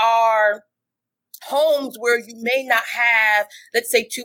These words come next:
parents. Now, that doesn't mean that a, a home that has two parents is a good home and a home that doesn't have two parents is a bad home. Absolutely not. What that may mean, though, is that the supports that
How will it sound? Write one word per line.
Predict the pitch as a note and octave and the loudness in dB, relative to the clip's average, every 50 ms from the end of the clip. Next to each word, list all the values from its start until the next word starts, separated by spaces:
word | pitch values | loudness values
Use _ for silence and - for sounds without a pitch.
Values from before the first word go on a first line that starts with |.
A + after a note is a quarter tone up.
| - - | -10 -2
parents. | - F#3+ E3 D#3+ D3 - - - | 0 2 2 2 -2 -6 -2 -2
Now, | F3 F3+ - | 0 2 2
that | A#3+ C4+ D4 | 2 2 2
doesn't | D4 C4+ C#4 C4 A#3+ A#3+ | 0 0 0 -2 -2 0
mean | A3+ A#3 A#3+ A#3+ A#3+ A#3+ A3+ | -2 -2 -2 -2 -4 -6 0
that | G3 G3+ G3+ G3+ - | 2 2 2 2 2
a, | G3 G3 - _ - | 0 -2 -2 _ 0
a | F3+ F#3 | 0 0
home | - - B3 B3 B3 B3 | 4 4 2 2 2 2
that | A3 F#3+ F3+ | 0 0 0
has | - A#3 A#3 B3 B3+ - - | 2 2 2 2 2 -2 -8
two | - G3+ - | -16 -8 -2
parents | A3 F#3+ F#3+ - | -2 -2 -2 -2
is | - F3+ | -8 -8
a | F3 | -6
good | F3+ G#3+ - - | -4 -6 -2 -2
home | F3+ E3+ D#3+ E3 - - - - - - | -2 0 0 -2 -6 -8 -16 -16 -6 0
and | G3+ G3 | 2 2
a | G#3 | 2
home | F#3+ A3 A3 G#3 | 4 2 2 4
that | G3 F#3+ F#3 | 2 0 2
doesn't | - C4 D4 C#4+ A#3+ | 2 2 2 2 2
have | G3+ F#3+ F#3+ | 0 0 0
two | - - G3 - | -2 -6 -12 -2
parents | - F#3 F#3 - | -2 -2 -2 -2
is | F3 E3+ | -4 -6
a | D#3+ | -2
bad | - G3 G#3+ G#3+ G#3 | 2 2 4 4 2
home. | G#3 F#3 F3 E3+ E3+ - - - - G#3+ | 0 0 -2 -2 -4 -6 -14 -6 -2 0
Absolutely | A#3 A#3 - - A#3 G#3+ G#3 G3 F#3 F3+ F3+ | 0 0 -2 -4 -6 -8 -8 -6 -6 -8 -2
not. | G3+ A#3+ B3 G#3 E3 - - _ - - _ _ | 0 0 2 2 0 -2 -8 _ -20 -20 _ _
What | - A#3+ B3+ - - | 0 0 0 2 2
that | A3+ G#3 G#3 G#3+ | 2 2 0 -2
may | G#3 A#3+ C#4+ D#4+ F4+ F4+ D#4+ | -2 0 2 2 2 0 -2
mean, | C#4 C4 A#3+ A3+ G#3+ G3 E3+ | -4 -4 -4 -4 -4 -4 0
though, | F3 F3 F3 E3+ F3 F3 - - - _ - | 2 2 4 2 2 0 -2 -10 -14 _ -2
is | A3 A3+ G3+ | 0 0 2
that | A3 G#3 G3 - - | 2 2 2 2 0
the | G#3+ G3+ | -4 -2
supports | - A3 G3 - _ - E4 F4+ F4+ E4 D4 - - - - _ - | -2 -4 -6 -6 _ 0 2 2 4 2 0 -2 -8 -12 -12 _ 0
that | - A3+ G#3+ | 0 0 0